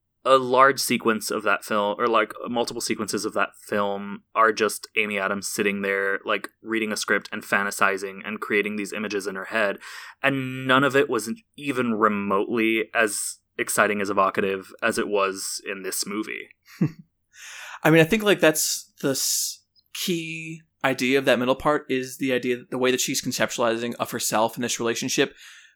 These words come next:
Speaker 2: kind of mediated through other images. Like, it's clear that this is
Speaker 1: Yeah.
Speaker 2: not just a natural fantasy. This is the fantasy come up with through seeing other people engage in this, through seeing pornography of this exact same kind of sexuality, and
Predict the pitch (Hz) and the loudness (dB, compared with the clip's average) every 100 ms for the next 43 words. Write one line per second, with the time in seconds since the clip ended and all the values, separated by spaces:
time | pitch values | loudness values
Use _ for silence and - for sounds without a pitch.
0 | _ - 151 127 123 127 139 139 131 131 | _ 2 2 2 0 0 0 0 -2 -4
1 | 120 123 107 117 127 185 226 226 - _ | -2 -2 -4 -4 -4 -2 -2 -4 -12 _
2 | _ 143 143 - 185 175 156 - 143 135 | _ 0 0 2 2 4 2 2 0 2
3 | 127 127 - 143 127 143 117 117 113 - | 4 4 2 0 0 0 0 2 0 0
4 | 127 123 120 120 131 - 135 - 120 120 | -4 -2 -4 -2 -4 -4 -6 -4 -4 -4
5 | 131 117 - 117 - 117 117 - 120 123 | -6 -8 -6 -6 -4 -6 -6 -10 -8 -6
6 | 117 120 _ _ - - - 143 139 135 | -6 -8 _ _ -10 -6 0 2 2 2
7 | 127 123 120 _ _ _ _ - 131 127 | 0 -2 -6 _ _ _ _ 0 2 0
8 | - 113 110 98 104 - - - 135 120 | -2 -4 -2 -2 -4 -8 -10 -6 -6 -4
9 | - 131 123 120 - - - _ _ - | -2 0 2 0 -6 -20 -20 _ _ -20
10 | - 135 123 156 - 101 - 117 117 120 | 0 4 6 6 2 -4 -2 -2 -2 -2
11 | 104 110 - 123 113 120 113 107 - 104 | 2 2 2 -2 -2 -2 -2 -2 -4 -6
12 | - 110 107 - - - - - - _ | -4 -2 -2 -2 -6 -10 -20 -20 -20 _
13 | - 127 123 117 117 | -2 2 2 2 -2